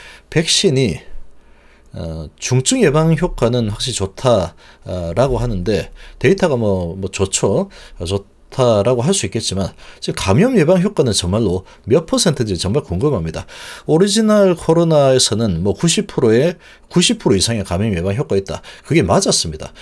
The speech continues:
어, 실제로 이제 이스라엘 그렇게 처음에 맞았을 때, 예, 확진자가 영 명까지 내려갔죠. 그때는 알파하고 오리지널 코로나가 완전히 장악하고 있을 때, 당시 이제 이 이스라엘의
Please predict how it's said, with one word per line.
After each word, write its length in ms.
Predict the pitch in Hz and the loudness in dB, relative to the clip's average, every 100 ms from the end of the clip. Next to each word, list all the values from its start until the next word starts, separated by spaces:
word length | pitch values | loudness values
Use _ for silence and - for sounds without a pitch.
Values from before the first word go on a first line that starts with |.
| - - - - | -20 -20 -14 -8
어, 100 | 92 | -4
실제로 420 | - 165 190 165 | -2 2 2 4
이제 240 | 135 131 | 4 4
이스라엘 540 | 120 - 151 139 120 101 | 4 2 2 2 2 0
그렇게 320 | - - 98 | -6 -4 -2
처음에 320 | - 165 117 | 0 0 0
맞았을 420 | 92 120 117 82 | 0 0 -2 -6
때, 280 | - 95 82 - - - | -4 -4 -4 -12 -20 -14
예, 60 | 87 | -10
확진자가 540 | 85 135 - 143 98 | -8 -4 -2 0 2
영 160 | 92 170 | 4 4
명까지 420 | 208 - 92 87 | 4 2 -2 -2
내려갔죠. 500 | 92 110 - - 80 | -2 -2 -4 -8 -6
그때는 500 | - 160 - 101 127 160 | -4 -2 0 0 0 -2
알파하고 840 | 160 180 - 131 101 82 104 90 98 | 0 -2 -2 -2 0 0 -2 -2 2
오리지널 600 | 113 131 143 127 95 82 | 2 2 0 -2 -2 -4
코로나가 800 | - 107 101 78 73 92 175 226 - - - | -6 -4 -2 -4 -4 -2 0 -2 -8 -18 -8
완전히 380 | 90 92 135 | -4 0 0
장악하고 500 | 101 - 87 117 - | 0 -2 -2 -2 -2
있을 200 | 82 - | -4 -4
때, 140 | - - - - - - | -8 -18 -18 -18 -18 -10
당시 480 | - 117 147 - 240 | 0 2 2 0 0
이제 580 | 170 165 156 147 127 - - - - _ - | 0 2 4 4 2 -2 -14 -20 -20 _ -6
이 160 | 139 | 0
이스라엘의 1200 | 131 - 165 160 151 143 135 123 120 110 90 78 | 2 2 2 2 4 4 4 4 4 4 2 -2